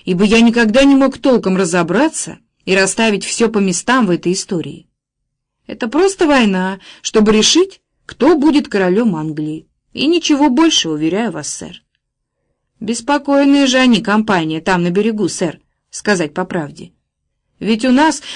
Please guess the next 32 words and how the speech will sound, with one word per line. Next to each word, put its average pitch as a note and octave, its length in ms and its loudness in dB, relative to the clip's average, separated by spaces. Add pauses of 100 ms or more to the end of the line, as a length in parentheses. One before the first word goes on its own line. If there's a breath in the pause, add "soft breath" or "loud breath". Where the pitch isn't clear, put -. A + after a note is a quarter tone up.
(120)
уже A#3+ 220 2
есть B3+ 320 0
один B3 320 0
король. F#3+ 400 -2 (540)
И A3 60 2
на B3 100 4
каком D#4 340 2
основании A#3 840 2 (200 loud breath)
кто-то - 380 0
должен A3 380 4
хотеть A3 420 -2
еще B3+ 360 0
одного? D#3+ 440 -6 (360)
Вот A3 280 0
капитан A#3 580 2
Блэкли A#3 560 0 (260 loud breath)
с - 160 -6
Элизабет E3 680 0 (220)
был C#4 360 4
у F4 40 4
меня B3+ 240 4
на A#3+ 100 4
борту G3+ 360 0
сегодня C#4+ 500 0
пополудни, C#4 760 -2 (260 loud breath)
и C4+ 100 -2
мы G4 100 2
немного D4 400 4
поговорили A3 580 2
об F3+ 180 0
этом F3 280 -2
деле, D#3+ 380 -4